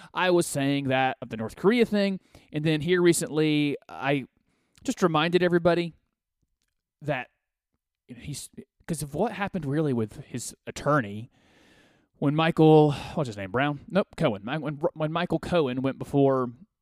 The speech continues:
Congress and says, "You know, he had me pay off the porn star."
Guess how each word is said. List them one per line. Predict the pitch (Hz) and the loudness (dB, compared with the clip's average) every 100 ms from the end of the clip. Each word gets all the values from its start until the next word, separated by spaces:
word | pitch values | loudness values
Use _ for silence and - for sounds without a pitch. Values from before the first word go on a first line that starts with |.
| _ - | _ -10
Congress | - 160 110 135 135 | -4 -2 0 -2 -2
and | 123 | -2
says, | 135 131 - - _ _ - | 2 2 -2 -14 _ _ -4
"You | 160 | 0
know, | 269 320 220 | 4 4 4
he | 185 165 139 | 2 0 0
had | 156 202 160 | 0 0 0
me | 151 | -4
pay | 120 190 | -2 -2
off | 190 165 | 0 0
the | 151 | 0
porn | 196 254 | 2 2
star." | 226 139 117 120 | 2 0 0 -4